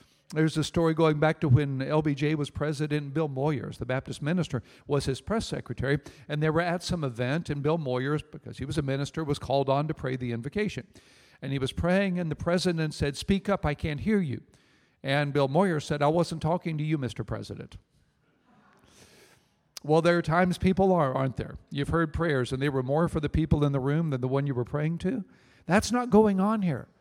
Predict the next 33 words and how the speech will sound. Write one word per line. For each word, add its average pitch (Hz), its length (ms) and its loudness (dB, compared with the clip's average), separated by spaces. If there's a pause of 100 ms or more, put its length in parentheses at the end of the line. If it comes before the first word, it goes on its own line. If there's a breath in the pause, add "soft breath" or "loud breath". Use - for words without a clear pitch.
(440 soft breath)
They 165 180 2
are 160 80 4
transparent, 165 800 0
they 143 100 -6
are 131 120 -2
sincere, 180 580 -2
they 143 160 0
are 110 100 -4
passionate, 185 600 -6
they're 143 120 -2
specific. - 800 -6 (480 soft breath)
They're 160 100 0
doing 185 260 8
all 247 260 2
of 226 80 -2
that. 208 480 -8 (680)
And 160 160 0
still 160 340 0
Jesus 139 460 -4
says, - 640 -12 (1300)
"Why 90 240 -8
are 120 60 -2
you 147 160 2
afraid? - 420 -10 (240)
You 143 120 -4
have 107 120 -6
little 110 180 -6
faith." 170 320 -10 (220)
So - 160 -4
what's 190 220 -2
going 180 260 0
on 123 180 -2
here? 95 200 -12